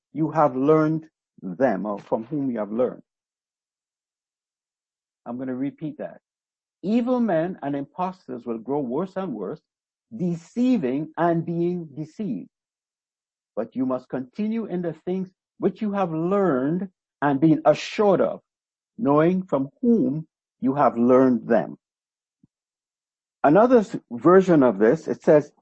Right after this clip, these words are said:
"But evil men and impostors or seducers," the, the Old King James says seducers, but it also means impostors, "seducers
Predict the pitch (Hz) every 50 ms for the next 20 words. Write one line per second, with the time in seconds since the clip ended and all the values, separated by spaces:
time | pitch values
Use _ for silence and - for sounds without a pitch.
0 | _ _ _ _ - - 143 147 147 - - 220 247 240 269 254 214 180 156 156
1 | 160 160 156 - 143 147 147 - 160 170 160 160 - - 214 208 208 - - _
2 | - 117 123 147 156 - _ - - 131 131 131 131 - - - 156 - - 156
3 | 190 220 220 - - - 98 95 123 165 185 - - _ _ _ _ _ _ _
4 | _ _ _ _ _ _ _ _ _ _ _ _ _ _ _ _ _ - 113 110
5 | _ - 147 147 131 98 - - - 156 180 196 190 - 180 170 135 156 156 160
6 | 160 - 156 131 - - - 113 110 - 165 180 185 - 131 120 117 - 117 117
7 | 120 117 - _ - - 127 143 143 - 165 143 143 117 113 107 - - 180 160
8 | 170 - - - 117 101 104 _ _ - - 131 120 - 180 226 233 233 - 151
9 | 131 135 - _